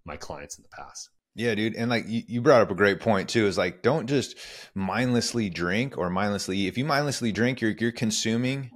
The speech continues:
Speaker 2: calories through drinking them, which add up so quick. So again, by no means are we saying not drink alcohol, just make smarter choices around it. And then that way you're not banking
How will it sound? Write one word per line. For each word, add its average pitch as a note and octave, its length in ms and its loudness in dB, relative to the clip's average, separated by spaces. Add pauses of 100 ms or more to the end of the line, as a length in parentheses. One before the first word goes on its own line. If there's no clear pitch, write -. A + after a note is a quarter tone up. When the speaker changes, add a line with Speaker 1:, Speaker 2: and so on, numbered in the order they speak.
(220)
Speaker 2:
calories B2 520 -2
through G#2+ 240 0
drinking F#2 420 0
them, C2 260 -8 (120)
which F2+ 400 -2
add A#2 260 -2
up G#2+ 220 0
so B2+ 540 -2
quick. - 480 0 (260)
So F#2 360 0 (360)
again, G#2+ 420 -2 (100)
by F#2+ 160 -2
no A#2+ 180 2
means A#2 220 2
are G#2 60 2
we G2 80 0
saying G2 280 -2
not G2+ 180 -2
drink G2+ 220 -2
alcohol, G#2 360 2
just A#2 180 -6
make D3+ 180 -2
smarter G2+ 460 0
choices A2 460 0
around E2+ 420 0
it. F#2+ 200 -2 (460)
And G#2+ 120 0
then G#2+ 120 2
that B2 180 -2
way A#2+ 120 2
you're G#2+ 100 0
not F#2+ 320 -2
banking G2 500 -2